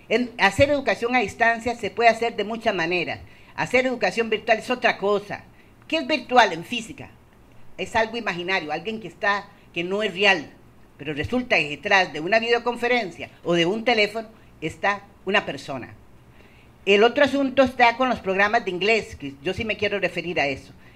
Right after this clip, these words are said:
Es decir, usted tiene toda la razón. La uned debe revisar, eh, la muchacha que fue la que preguntó,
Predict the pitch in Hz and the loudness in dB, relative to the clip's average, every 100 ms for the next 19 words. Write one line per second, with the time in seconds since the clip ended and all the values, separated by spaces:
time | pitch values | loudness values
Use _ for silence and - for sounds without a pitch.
0 | - - 220 - - - 240 254 240 247 | -4 -2 -2 -4 -2 0 2 0 0 4
1 | 262 196 151 156 175 131 107 156 175 233 | 6 6 2 -4 -6 -6 -2 0 2 0
2 | 185 240 226 170 220 190 - 214 240 247 | 2 2 2 2 -2 -2 -2 0 0 -4
3 | - - - 156 143 127 131 151 151 214 | -20 -14 -4 -2 -2 -4 -4 -6 -4 -4
4 | 214 233 170 143 180 185 180 170 147 147 | -4 -8 -8 -6 -2 -2 -4 -6 -10 -6
5 | 208 233 | -4 -4